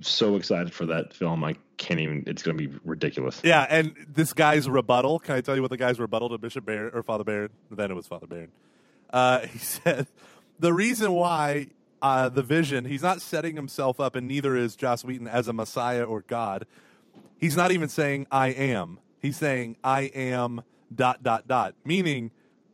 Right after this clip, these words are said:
Speaker 2: "I don't know who I am. I don't have a name. I just came into existence." He's not saying, like,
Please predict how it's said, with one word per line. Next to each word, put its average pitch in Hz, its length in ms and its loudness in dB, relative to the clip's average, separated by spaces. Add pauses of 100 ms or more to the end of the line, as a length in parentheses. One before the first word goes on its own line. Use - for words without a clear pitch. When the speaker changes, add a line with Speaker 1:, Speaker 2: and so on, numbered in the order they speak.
(340)
Speaker 2:
"I 104 100 -2
don't 156 140 4
know 330 140 6
who 240 100 6
I 147 120 6
am. 120 140 0
I 123 80 2
don't 151 100 2
have 185 120 2
a 220 40 0
name. 240 320 0
I 135 120 2
just 175 220 0
came 202 240 -2
into 226 260 0
existence." 214 560 -4
He's 170 140 -6
not 175 180 2
saying, 143 180 -2
like, 117 220 -4